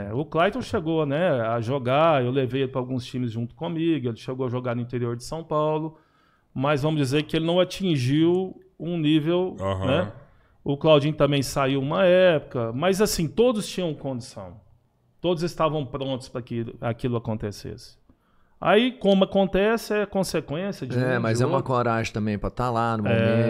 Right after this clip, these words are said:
Speaker 1: momento,
Speaker 2: é,
Speaker 1: enfim.
Speaker 2: exato. Então, assim, é, acabou esse ano de noventa e um, eu fui pra Divinópolis, em noventa e dois.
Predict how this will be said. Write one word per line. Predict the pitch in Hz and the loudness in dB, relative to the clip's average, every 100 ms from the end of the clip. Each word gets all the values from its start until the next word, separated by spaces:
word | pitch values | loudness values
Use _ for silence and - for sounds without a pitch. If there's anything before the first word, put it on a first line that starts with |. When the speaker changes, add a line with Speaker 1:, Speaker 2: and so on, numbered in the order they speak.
| 117 120 110 | 2 2 0
Speaker 1:
momento, | 101 - | -4 -8
Speaker 2:
é, | |
Speaker 1:
enfim. | 101 101 | -6 -6
Speaker 2:
exato. | - 107 95 - _ _ _ _ _ | -6 -6 -10 -14 _ _ _ _ _
Então, | 147 143 208 208 | -8 -2 0 0
assim, | - 135 110 - - _ _ _ _ _ _ _ _ _ _ _ _ _ _ _ _ | -2 -4 -6 -8 -20 _ _ _ _ _ _ _ _ _ _ _ _ _ _ _ _
é, | 127 131 131 131 - | -4 -2 0 -2 -2
acabou | 175 190 208 185 | -6 2 2 4
esse | 170 - | 2 2
ano | 147 139 | 0 2
de | 123 | 0
noventa | 123 117 110 113 | 0 -2 -2 -4
e | |
um, | 147 156 90 - - _ _ _ _ _ _ _ _ _ _ | -2 -4 -8 -14 -20 _ _ _ _ _ _ _ _ _ _
eu | 131 | -8
fui | 135 - | -6 -2
pra | 151 156 | 0 2
Divinópolis, | 127 170 202 127 113 - 110 | 4 4 4 4 2 0 -2
em | 123 | 2
noventa | 120 113 139 160 | 4 2 0 0
e | |
dois. | 113 101 95 - - - | 0 -4 -6 -10 -18 -20